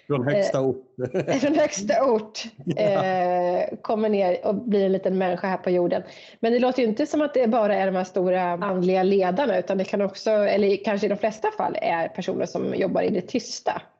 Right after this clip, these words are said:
Speaker 2: låter det på honom som.
Speaker 1: Exakt. Precis, och det är, jag tror ju, det är inte så att om du träffar en, eh, eller ser en sån här mästare,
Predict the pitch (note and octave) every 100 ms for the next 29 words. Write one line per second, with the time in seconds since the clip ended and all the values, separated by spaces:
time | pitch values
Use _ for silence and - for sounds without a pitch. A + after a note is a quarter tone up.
0 | _ - G#3+ - - - E3+ F#3+ - -
1 | F3 D#2+ C2+ - _ _ _ _ _ _
2 | - _ _ _ _ - B2 - D3 G2+
3 | - C#3+ C3 C#3 C#3 C#3 - - _ _
4 | B2 A#2 F3 E3+ - C3+ A#2+ A#2 A#2+ -
5 | - A#2 C3 A#2+ A#2 C#3 C#3 A#2+ G#2+ A#2
6 | A#2 G#2+ - C#3 - D3 C3+ - A2 G2+
7 | G2+ G2+ G2+ F#2+ F#2 F2+ _ _ _ _
8 | _ _ _ _ _ _ _ _ - G2+
9 | - B2+ C#3 C#3+ F3+ G#3 D3 C3+ B2+ A2
10 | G#2+ G2+ - F2+ C#2+